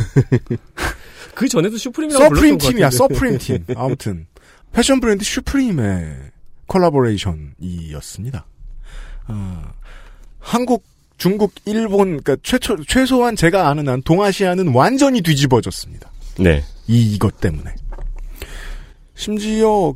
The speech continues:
Speaker 2: 최초의 발매가, 그때의 라인업 중에 가장 비쌌던 물건이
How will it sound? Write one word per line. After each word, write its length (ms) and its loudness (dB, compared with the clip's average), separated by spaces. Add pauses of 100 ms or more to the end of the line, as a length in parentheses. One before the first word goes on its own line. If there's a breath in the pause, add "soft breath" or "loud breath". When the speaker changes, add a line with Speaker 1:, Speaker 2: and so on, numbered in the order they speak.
(120)
Speaker 2:
최초의 640 2
발매가, 580 2
그때의 800 2
라인업 380 2
중에 160 -2
가장 320 -2
비쌌던 540 -2
물건이 840 -4